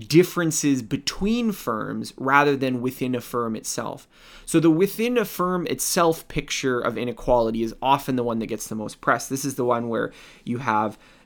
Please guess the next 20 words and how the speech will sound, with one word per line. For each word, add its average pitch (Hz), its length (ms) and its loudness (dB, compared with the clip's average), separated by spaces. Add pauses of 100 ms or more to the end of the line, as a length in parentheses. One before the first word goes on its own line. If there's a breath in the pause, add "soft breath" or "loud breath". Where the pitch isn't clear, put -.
(140 soft breath)
greedy 143 380 4
C 127 360 0
E 151 40 8
Os 170 500 8
earning 127 440 0
five 113 280 -4
hundred 110 300 -4
times 113 500 -2
their 110 220 -2
base 110 320 -2
level 104 280 -2
employees, 156 640 2
and 123 200 -4
that - 140 -6
this 123 240 -4
gap 117 480 0
is 113 140 -6
widening 107 420 -2
and 113 100 -8
widening. 101 380 -10